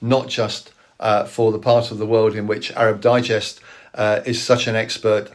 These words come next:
i e the Arab world. Thank you very much indeed.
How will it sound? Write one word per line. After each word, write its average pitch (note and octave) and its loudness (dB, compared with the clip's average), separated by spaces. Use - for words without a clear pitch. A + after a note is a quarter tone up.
i A2+ 0
e A2 -4
the A2+ 0
Arab G#2 0
world. G2+ -6
Thank B2+ -4
you B2+ -4
very B2+ 4
much A#2+ -4
indeed. G#2 -2